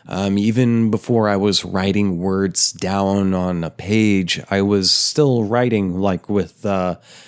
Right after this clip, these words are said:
with my toys. I had, like, Star Wars, uh,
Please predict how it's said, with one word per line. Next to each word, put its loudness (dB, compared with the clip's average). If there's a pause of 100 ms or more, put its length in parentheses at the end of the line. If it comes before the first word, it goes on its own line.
(180)
with -8
my -2 (100)
toys. 0
I -4
had, -6
like, -6
Star 0
Wars, -2 (380)
uh, -6